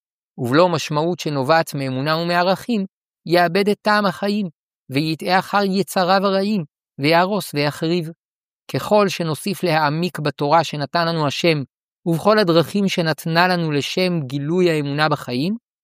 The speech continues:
נזכה להעניק משמעות אמיתית ועמוקה יותר לחיי האדם, ולכל הפיתוחים הגדולים שפיתח, ונזכה להמשיך לפעול עם השם,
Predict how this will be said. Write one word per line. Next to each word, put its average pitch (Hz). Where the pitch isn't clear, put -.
נזכה 170
להעניק 180
משמעות 180
אמיתית 165
ועמוקה 160
יותר 180
לחיי 151
האדם, 156
ולכל 196
הפיתוחים 208
הגדולים 165
שפיתח, 143
ונזכה 139
להמשיך 180
לפעול 180
עם 185
השם, 190